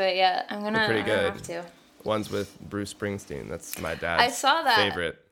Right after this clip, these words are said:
Speaker 2: So I was pretty pumped. Yeah, it was really good.
Speaker 1: It's sick. I, I actually can't wait. I can't wait to listen to it. I'm gonna,
Speaker 2: Yeah, they're
Speaker 1: gonna
Speaker 2: kinda,
Speaker 1: delve into that.
Speaker 2: they're kinda understated compared to, like, stuff he's done before, you know, like, really synth poppy.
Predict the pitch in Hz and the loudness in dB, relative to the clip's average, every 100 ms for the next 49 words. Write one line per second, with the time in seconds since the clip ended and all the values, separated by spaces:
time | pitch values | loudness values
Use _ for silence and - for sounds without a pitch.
0 | _ _ _ _ - 80 85 - 87 - | _ _ _ _ -4 -2 -2 -6 -8 -8
1 | - - - 71 - 110 143 175 180 165 | -12 -10 -6 -6 -2 -2 -2 -2 0 0
2 | - - _ _ _ _ _ _ _ - | -2 -10 _ _ _ _ _ _ _ -18
3 | 285 - - 294 320 269 226 220 220 220 | -2 0 4 6 4 2 0 2 0 0
4 | 220 254 240 220 196 196 196 - 202 196 | -4 -8 -6 -8 -4 -4 -4 -8 -16 -14
5 | 202 202 190 190 190 - 196 196 196 196 | -12 -12 -12 -14 -16 -16 -16 -14 -14 -14
6 | 196 202 196 - 104 95 85 - 220 - | -14 -14 -12 -2 2 2 2 -2 0 2
7 | 202 196 196 196 196 196 196 - - 110 | 2 0 -6 -10 -12 -12 -14 -18 -8 -8
8 | - 120 110 107 104 101 - 87 76 73 | -4 -4 -2 -2 -2 -4 -2 -2 -2 -6
9 | - 90 92 85 82 - 85 73 73 - | -10 -10 -6 -4 -4 -6 -6 -6 -8 -16
10 | _ _ - - 85 - - - - 85 | _ _ -12 -4 -4 -6 -20 -20 -14 -10
11 | 78 73 71 - 82 73 71 71 76 85 | -8 -8 -8 -8 -8 -6 -8 -8 -8 -8
12 | 85 - 90 80 - 87 85 82 107 | -8 -6 -8 -8 -8 -8 -8 -10 -12